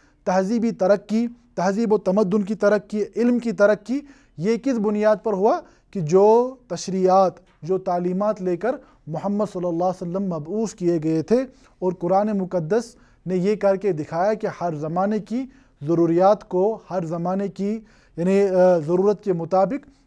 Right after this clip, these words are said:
इस्लामी शरीयत ने अपना फ़आल किरदार हर ज़माने में पेश किया। तो मुराद क्या बात है हमारी बात, अ, जहाँ पर, अ, इख्तिताम पजीर होती है वो ये है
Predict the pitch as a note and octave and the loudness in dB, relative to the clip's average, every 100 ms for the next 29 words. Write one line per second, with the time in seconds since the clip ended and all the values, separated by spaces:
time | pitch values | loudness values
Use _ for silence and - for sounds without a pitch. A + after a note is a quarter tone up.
0 | - F3+ - G3 G3+ G#3+ A#3 A#3+ _ - | -16 -14 -2 0 0 -2 -4 -8 _ -8
1 | F3 F#3+ A#3 A3 G#3 D#4 - _ _ - | -2 0 0 -2 -4 -4 -10 _ _ -10
2 | F3 F#3+ G3+ A#3+ A#3+ - F3 F#3 G#3+ G3+ | -6 -2 0 0 -4 -4 0 4 4 4
3 | F3 D#3 F3 F#3 D#3+ D3 D#3 D3+ E3 G#3 | -4 -2 0 0 -2 -6 -6 -6 -4 -2
4 | C#4 D#4 _ _ D#3+ D3+ - C3+ C3+ - | -4 -6 _ _ -6 -6 -6 -8 -8 -10
5 | _ _ F#3 F3+ F#3+ A3 A3+ A3+ F#3+ F#3+ | _ _ -2 2 4 4 2 -4 0 0
6 | F#3+ G3 F3+ F#3 F#3 F3 F3+ F3+ F#3+ F3 | -2 -6 -6 -4 -2 -2 -4 -4 -4 -4
7 | D#3 E3+ E3+ F#3+ G3 - D#3 E3 E3 D#3 | -2 -4 -2 -2 -2 -10 -8 -4 -4 -6
8 | D3+ E3+ E3 G#3 G3 F3+ F3 E3 D#3+ F3+ | -6 -4 2 2 0 -2 -2 -4 -6 -6
9 | G3 F3 G3 F#3 C#4 | -2 0 2 0 -4